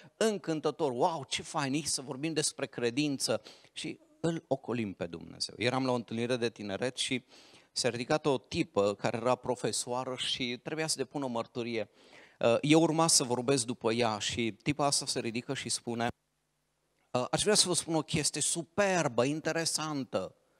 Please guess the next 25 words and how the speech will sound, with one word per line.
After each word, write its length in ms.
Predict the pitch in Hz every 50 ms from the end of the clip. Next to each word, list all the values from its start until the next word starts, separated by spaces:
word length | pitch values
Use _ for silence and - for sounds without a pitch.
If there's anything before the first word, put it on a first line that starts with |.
| _ _ _ _ _ _ _ _
Și 160 | - - 175
anume, 360 | 165 170 151 120 98 82 - _ _ _ _ _ _ _ _
săptămâna 640 | - - 170 170 - - 175 156 175 214 214 202
trecută 480 | 190 - 147 160 - - 180 185 - 180
am 100 | 170 165
văzut 340 | 143 151 139 151 190 - -
un 140 | 175 170 165
film 760 | - - - - 190 190 139 113 104 104 107 113 131 143 - _ _ _ _ _ _ _ _ _ _
care 220 | - 165 147 160
face 300 | 156 - 202 208 - 196
pentru 360 | - _ - 185 170 139 160
mine 200 | 156 165 175 190
mai 240 | 190 180 165 160 160
mult 260 | 156 165 190 202 202
decât 260 | 170 196 - - 185 170
dacă 220 | 175 160 - 175
aș 120 | 156 151
fi 120 | - 170 156
citit 380 | - - 147 - - 185 180
de 100 | 147 170
zece 360 | 151 123 135 180 160 - - 165
ori 140 | 156 151
Biblia.” 580 | 143 131 151 147 123 110 110 107 101 85 - - _ _ _ _ _ _ _ _ _ _ _ _ _ _ _ _ _ _ _ _ _ _ _ _ _ _ _ _ _ _ _ _ _ _ _ _ _ _ _
Ah, 360 | _ - 170 202 190 156 117 -
super! 640 | - - - - 196 - _ - 92 82 - -